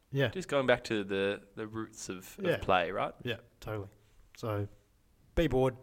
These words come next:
Speaker 1: Let your kids be bored. Um, yeah. <laughs>
Speaker 2: If you're ever looking for parenting advice from two, <laughs> twenty-two, twenty-three year olds with no kids.
Speaker 1: With no kids, but we do have a lot of experience working with
Speaker 2: We
Speaker 1: young
Speaker 2: do.
Speaker 1: people,
Speaker 2: We, we
Speaker 1: so
Speaker 2: do work with,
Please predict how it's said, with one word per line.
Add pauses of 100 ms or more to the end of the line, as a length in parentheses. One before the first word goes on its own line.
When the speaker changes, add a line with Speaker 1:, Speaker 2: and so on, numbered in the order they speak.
(340)
Speaker 1:
Let
your
kids
be
bored. (960)
Um, (680)
yeah.
<laughs>
Speaker 2:
If
you're
ever
looking
for
parenting
advice
from (200)
two,
<laughs>
twenty-two,
twenty-three
year
olds (320)
with
no
kids.
Speaker 1:
With
no
kids,
but
we
do
have
a
lot
of
experience
working
with
Speaker 2:
We
Speaker 1:
young
Speaker 2:
do.
Speaker 1:
people,
Speaker 2:
We,
we
Speaker 1:
so
Speaker 2:
do
work
with,